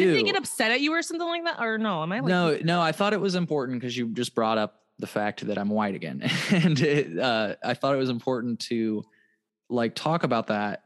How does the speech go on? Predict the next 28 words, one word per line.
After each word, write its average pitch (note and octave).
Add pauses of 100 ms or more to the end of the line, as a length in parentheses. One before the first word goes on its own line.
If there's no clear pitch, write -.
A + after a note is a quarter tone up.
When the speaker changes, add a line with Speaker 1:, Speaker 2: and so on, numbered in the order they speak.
Speaker 2:
and A2
not B2
any, C3+
not E3+
any F#3
more C#3
than A2
this. A2+
I A2+
just A#2+
wanna, A#2+
like, G#2
quickly A#2+
say A#2
this. G#2
It's A2
interesting. C3
One A#2+
of C#3+
the C#3+
experiences, G#2+
and A#2+
it -
mi-, C#3
it D3
could B2+
be A2
anecdotal F#2+